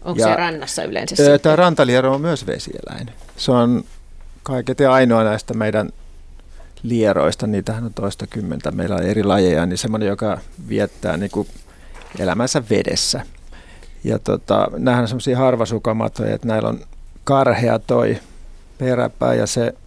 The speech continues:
Speaker 2: lampijuotikas on kyllä iskenyt ihan oikeaan päähän, koska se on helppo pitää kiinni tosta karheasta peräpäästä. Mutta tässä on luultavasti käynyt niin, että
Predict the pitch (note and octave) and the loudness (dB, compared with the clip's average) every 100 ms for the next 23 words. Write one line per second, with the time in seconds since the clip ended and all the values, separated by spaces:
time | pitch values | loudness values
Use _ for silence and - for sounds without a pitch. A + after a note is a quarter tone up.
0 | - - - - - - - - C3 B2+ | -20 -20 -20 -20 -20 -20 -20 -10 0 0
1 | B2+ B2 B2+ A#2+ B2 B2 B2 A2+ B2 B2 | 2 0 0 0 -2 -2 -2 2 4 4
2 | B2+ B2 A2 A#2+ A#2 B2 A2+ - G2+ A2+ | 4 0 0 2 2 4 2 2 0 0
3 | G2+ A2+ A2+ G#2 G2+ F#2+ G2+ G#2 A2 A2+ | 2 2 2 0 -4 -4 -4 -4 0 -2
4 | - F#2+ G2 - G2+ - G#2+ G2+ - - | -2 -4 -6 -2 -2 -2 -4 -2 -4 -6
5 | - - G2 - - - - - - - | -8 -8 -8 -10 -14 -20 -20 -14 -14 -8
6 | - A2+ A2 G#2 F#2+ - G#2 - A2+ G2 | 0 2 2 -2 -4 -4 -4 2 2 4
7 | E2 - E2+ - - - - - - - | 0 -2 -2 -2 -2 -2 -4 -18 -18 -16
8 | - - A#2+ A#2 A#2+ B2+ D3 D3+ C3+ - | -16 -10 -4 -2 0 2 4 4 2 0
9 | - G#2+ A2+ B2 D3 C#3+ B2+ - A#2+ | 0 0 0 0 2 2 2 4 2